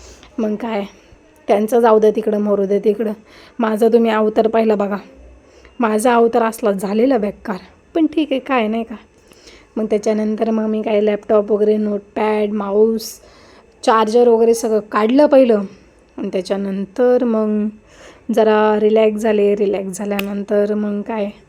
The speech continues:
कामाला तर सुरुवात करायलाच लागणार आहे, कारण की भाई, उससे तो अपनी कमाई होती है ना,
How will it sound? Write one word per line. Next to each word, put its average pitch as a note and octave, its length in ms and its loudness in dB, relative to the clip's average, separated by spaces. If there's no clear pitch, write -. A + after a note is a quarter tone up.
कामाला A#3 380 -2
तर B3+ 40 2
सुरुवात B3+ 300 0
करायलाच B3 380 -2
लागणार A#3+ 280 -4
आहे, A#3+ 100 -6
कारण C4+ 280 2
की C#4 300 -2
भाई, B3 460 0
उससे A#3 440 -2
तो B3 160 4
अपनी A3+ 800 0
कमाई B3 500 2
होती G#3+ 580 0
है G#3+ 60 2
ना, A3 340 -4